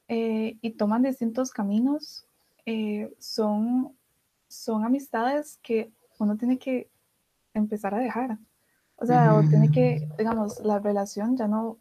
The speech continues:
Speaker 1: ya no va a ser la misma y no es algo, o sea, no es algo malo, no es algo de que van a terminar en malos términos,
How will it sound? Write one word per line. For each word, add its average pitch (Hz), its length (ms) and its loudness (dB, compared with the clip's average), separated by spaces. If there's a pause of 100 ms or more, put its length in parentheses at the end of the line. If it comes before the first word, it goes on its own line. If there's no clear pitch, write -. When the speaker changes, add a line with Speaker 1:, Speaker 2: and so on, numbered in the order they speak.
Speaker 1:
ya 208 140 -4
no 202 120 -2
va 233 80 -2
a - 20 -6
ser 254 160 -2
la 262 100 0
misma 269 380 2
y 208 80 0
no 196 100 0
es 208 100 0
algo, 247 340 2
o - 100 -4
sea, 208 140 -2
no 196 80 -2
es 202 80 -2
algo 226 180 2
malo, 240 380 0
no 214 140 0
es 202 100 -4
algo 214 240 -2
de 233 200 -4
que 185 360 -6 (480)
van 196 160 2
a 214 100 0
terminar 226 300 0
en 220 80 2
malos 226 280 -4
términos, 254 560 -2